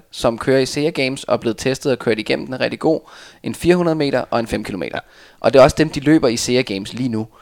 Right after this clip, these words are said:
Speaker 1: Øh, det bliver, øh, præsenteret ind som en, øh, en mulighed, og det skulle helt klart være en af de her opvisnings-, øh,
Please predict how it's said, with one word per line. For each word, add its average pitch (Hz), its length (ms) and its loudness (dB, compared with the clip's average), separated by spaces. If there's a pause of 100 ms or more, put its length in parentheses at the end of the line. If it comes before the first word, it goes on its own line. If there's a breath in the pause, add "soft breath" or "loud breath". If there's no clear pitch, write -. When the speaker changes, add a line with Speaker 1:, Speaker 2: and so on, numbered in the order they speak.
(300 soft breath)
Speaker 1:
Øh, 101 280 2
det 120 120 0
bliver, 117 260 6
øh, 78 460 -2
præsenteret - 500 -2
ind 202 160 -2
som 123 300 -2
en, 90 200 -8
øh, 73 220 -6
en 113 100 -6
mulighed, 180 440 0
og - 100 2
det 123 100 -2
skulle 135 160 -4
helt 180 160 2
klart 117 220 0
være 104 420 0
en 123 100 -2
af 113 60 -4
de - 100 -6
her 120 100 2
opvisnings-, 113 760 0 (140)
øh, 90 300 2